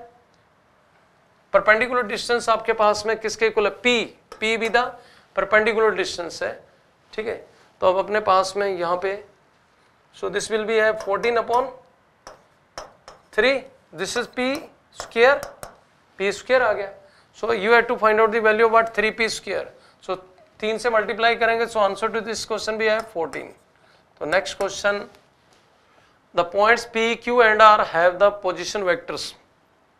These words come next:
पी, क्यू, आर के पोजीशन वेक्टर गिवन है अपने को ना, तो इसमें respectively relative to an origin O, then find the equation of the P from the plane O Q R। तो पी के कोऑर्डिनेट आपके पास में क्या है?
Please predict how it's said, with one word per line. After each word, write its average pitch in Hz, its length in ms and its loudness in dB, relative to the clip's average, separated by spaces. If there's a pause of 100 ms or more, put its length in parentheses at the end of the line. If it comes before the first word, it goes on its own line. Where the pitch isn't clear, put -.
(840)
पी, 220 140 0
क्यू, 233 200 0
आर 226 140 8
के 240 120 4
पोजीशन 214 500 -4
वेक्टर 190 280 -4 (380)
गिवन 131 260 -8
है 104 60 -12
अपने 113 200 -14
को 165 120 -6
ना, 226 120 -6 (500)
तो 190 60 0
इसमें 202 200 -2
respectively 185 560 -2
relative 202 480 2
to 233 180 -4
an 202 180 2
origin 165 420 -2 (100)
O, 139 100 -6 (240)
then 180 200 2
find 202 360 2
the 226 160 6
equation 196 420 -4
of 196 100 -4
the 202 100 -2 (120)
P 214 200 0 (100)
from 185 200 -2
the 202 80 0
plane 180 440 -4
O 160 120 -8
Q 143 240 -12
R। 107 120 -10 (560)
तो 196 100 2 (180)
पी 226 200 2
के 254 200 2
कोऑर्डिनेट 240 460 4
आपके 226 260 0
पास 202 340 2
में 208 120 -6
क्या 202 160 -2
है? 196 240 0